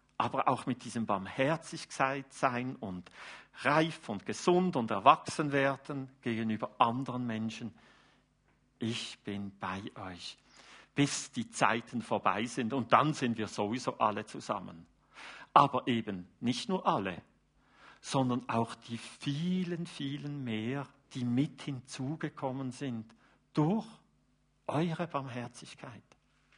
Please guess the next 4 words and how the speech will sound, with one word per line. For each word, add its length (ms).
Ich 240
bin 140
bei 260
euch, 360